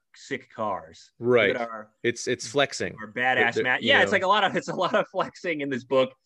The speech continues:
Speaker 1: which to me is, like, the shallow aspects of it. Where it's
Speaker 2: Right.
Speaker 1: like, who cares? I don't care about, and it happens a lot. I mean, that's my
Speaker 2: Yeah,
Speaker 1: complaint.
Speaker 2: a-, and that's, and I think that is a fair complaint. And I think, and this is the weird thing when you do go back to, like, these, you know,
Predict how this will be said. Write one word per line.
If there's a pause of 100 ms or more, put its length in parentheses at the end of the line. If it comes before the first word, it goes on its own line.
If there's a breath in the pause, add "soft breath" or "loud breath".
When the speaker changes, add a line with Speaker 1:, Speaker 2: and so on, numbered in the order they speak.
(140)
Speaker 1:
which
to
me
is,
like,
the
shallow
aspects
of
it.
Where
it's
Speaker 2:
Right.
Speaker 1:
like, (720)
who
cares?
I
don't
care
about, (180)
and
it (400)
happens (100)
a
lot. (320 soft breath)
I
mean,
that's
my
Speaker 2:
Yeah,
Speaker 1:
complaint. (180)
Speaker 2:
a-,
and
that's,
and
I
think
that
is
a
fair
complaint.
And
I
think, (720)
and
this
is
the
weird
thing
when
you
do
go
back
to,
like,
these,
you
know,